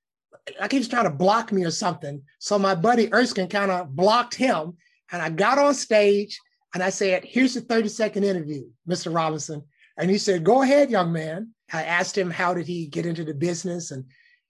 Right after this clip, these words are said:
yada, yada. And one thing I always remember, he said, "Be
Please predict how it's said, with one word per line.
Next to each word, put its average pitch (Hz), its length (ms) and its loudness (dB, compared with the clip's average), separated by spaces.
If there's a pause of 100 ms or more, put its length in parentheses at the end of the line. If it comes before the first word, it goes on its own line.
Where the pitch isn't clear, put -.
(100)
yada, 185 260 2
yada. 196 500 2
And 160 100 -8
one 202 160 0
thing 226 180 -2
I 180 40 0
always 196 320 0
remember, 180 380 -4
he 143 120 -12
said, 170 400 -4 (400)
"Be 254 360 4